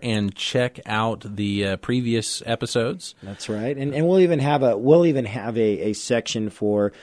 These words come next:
Speaker 2: people to contact us, ask questions, um,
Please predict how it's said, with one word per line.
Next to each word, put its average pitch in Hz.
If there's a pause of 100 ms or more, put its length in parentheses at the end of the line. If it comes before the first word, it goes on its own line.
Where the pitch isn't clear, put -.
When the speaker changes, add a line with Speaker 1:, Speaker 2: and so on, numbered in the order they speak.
(200)
Speaker 2:
people 110
to 101
contact 127
us, 120
ask 107
questions, 107
um, 90